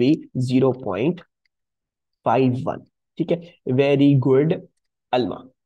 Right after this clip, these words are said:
ठीक है। Alma gave the correct answer, zero point five one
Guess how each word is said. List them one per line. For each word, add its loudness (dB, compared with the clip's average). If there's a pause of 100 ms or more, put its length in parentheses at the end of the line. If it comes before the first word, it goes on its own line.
ठीक -8
है। -6
Alma 0
gave -4
the -6
correct -12
answer, -18 (140)
zero 4
point -2
five -2 (120)
one -14